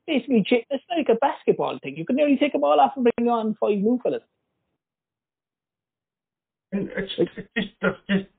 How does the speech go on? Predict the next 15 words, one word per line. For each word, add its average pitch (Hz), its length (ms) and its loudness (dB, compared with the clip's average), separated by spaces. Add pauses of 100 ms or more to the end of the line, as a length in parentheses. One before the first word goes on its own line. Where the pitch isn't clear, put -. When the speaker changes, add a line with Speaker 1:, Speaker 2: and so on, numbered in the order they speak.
(100)
Speaker 2:
as 160 80 -12 (160)
people 208 240 -6
are 147 140 -6
saying, 226 160 0
there 220 100 -4
just 269 260 -6
seems 202 220 -4
to 165 100 -2
no 175 160 -2
be 175 240 -2
that 165 260 -2
kind 147 200 -6
of 127 160 -8
plan 147 360 -4
B. 220 340 -8